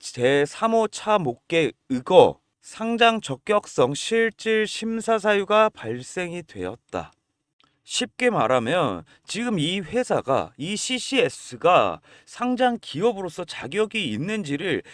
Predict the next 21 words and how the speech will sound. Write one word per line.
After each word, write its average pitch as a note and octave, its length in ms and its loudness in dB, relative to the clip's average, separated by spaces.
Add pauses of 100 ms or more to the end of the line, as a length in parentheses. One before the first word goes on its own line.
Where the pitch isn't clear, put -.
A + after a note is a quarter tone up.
(100)
이 E3+ 180 -8
코스닥이 F3+ 600 -4
한번 F3+ 200 -4
따져보겠다라는 F3 920 -2
거예요. D#2+ 280 -14 (880)
그래서 A#3+ 400 6
오늘부터 F#3 840 4
지금 F#3 260 -6
이 F3 80 -6
거래소가 F#3+ 800 2
주식 D3 320 -10
거래를 F#3 440 -4
정지시킨 D#3+ 680 -10
거고, A2 580 -2 (460)
이거 F#3 260 4
정말 C#3 640 0
상장 A3 720 -4
폐지까지도 D#3+ 1080 -6 (220)
논의될 F#3+ 520 -4
수 D#3+ 200 -12
있는 B2+ 520 -6